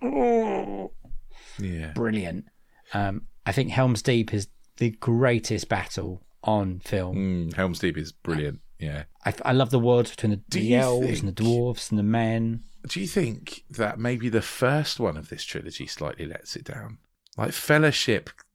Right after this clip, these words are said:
Speaker 2: just, it's got, like, fourteen endings.
Speaker 1: Yes, but it does a lot of hard work of
Speaker 2: Yeah.
Speaker 1: building. It, it's a world builder.
Speaker 2: Is it Fellowship that's
Speaker 1: and,
Speaker 2: got the really
Speaker 1: and characters.
Speaker 2: creepy Gandalf smile and in it as well? Like, like he's got, like,
Speaker 1: What's the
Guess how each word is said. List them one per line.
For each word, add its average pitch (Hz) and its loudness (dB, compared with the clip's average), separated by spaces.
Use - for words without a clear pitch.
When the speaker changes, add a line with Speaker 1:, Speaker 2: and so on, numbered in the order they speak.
Speaker 2:
just, - -4
it's - -8
got, - -2
like, 143 2
fourteen 113 2
endings. 117 0
Speaker 1:
Yes, 175 4
but 156 0
it 143 0
does 160 4
a 165 6
lot 160 6
of 135 0
hard 139 4
work 120 2
of 98 -4
Speaker 2:
Yeah. 90 0
Speaker 1:
building. 113 4
It, - -6
it's 123 0
a 131 4
world 117 4
builder. 104 2
Speaker 2:
Is - 2
it - 0
Fellowship 170 0
that's 156 0
Speaker 1:
and, 104 0
Speaker 2:
got - 0
the 147 0
really 156 2
Speaker 1:
and 123 2
characters. 123 2
Speaker 2:
creepy 143 -2
Gandalf 151 2
smile 78 -2
and 73 -6
in 73 -4
it - -8
as - -10
well? 107 0
Like, - -8
like 101 -4
he's 101 -4
got, - 0
like, 107 -2
Speaker 1:
What's 117 -10
the - -10